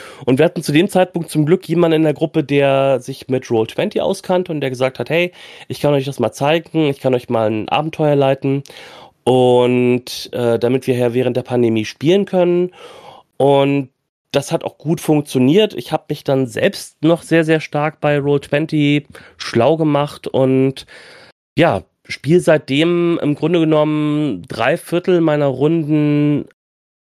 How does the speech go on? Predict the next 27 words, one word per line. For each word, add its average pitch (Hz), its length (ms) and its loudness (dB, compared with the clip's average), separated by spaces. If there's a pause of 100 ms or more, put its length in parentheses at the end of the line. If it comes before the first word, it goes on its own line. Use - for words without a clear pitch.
(240)
auf, - 600 -2
äh, 127 340 4 (180)
also 117 380 -4
online 196 520 0 (100)
über 131 220 -6
Discord 156 500 -2
und 123 180 -8
Roll 123 160 0
twenty, 185 500 -2 (580)
weil 127 160 2
das 135 140 -4
einfach 123 260 -4
sehr, 135 180 0
sehr 117 520 0 (520)
gut 170 220 0
funktioniert. 160 680 2
Gerade 135 400 -2
wenn 127 80 -6
man 120 200 -2
Kinder 190 420 0
hat, 175 380 -6
gibt 151 160 -6
einem 131 140 0
das - 420 -8
eine 123 180 0
größere 139 480 0
Flexibilität. 117 1000 -2